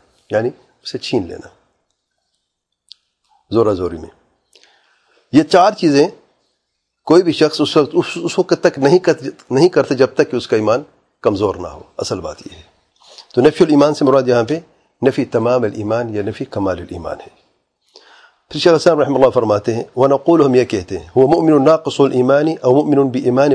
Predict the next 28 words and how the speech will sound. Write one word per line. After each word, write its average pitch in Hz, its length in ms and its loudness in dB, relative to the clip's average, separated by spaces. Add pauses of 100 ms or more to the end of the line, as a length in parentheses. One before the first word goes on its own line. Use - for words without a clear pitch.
فَاسِقٌ 131 380 0
بِكَبِيرَتِهِ 123 680 -2 (680)
فَلَا 120 140 4
يُعْطَى 131 300 2
الْإِسْمَ - 320 -4
الْمُطْلَقَ 127 520 -2
وَلَوْ 117 160 2
سَلَبَ 104 220 -4
الْمُطْلَقَ 107 440 -4
الْإِسْمَ۔ - 300 -10 (1500)
اصل 127 220 2
یہ 101 80 -2
جملہ 85 280 -12
ہے، - 120 -16 (500)
کبیرہ 147 280 2
گناہ 143 220 2
کے 135 120 -8
مرتکب 123 420 -2
کو 139 160 -2 (1040)
پہلے 151 180 4
ایک 156 120 0
لفظ 143 220 2
گزر 127 180 4
چکا 110 240 0
ہے، 101 60 -2
کیا 143 220 2
کہتے 143 360 0
ہیں؟ 175 120 -2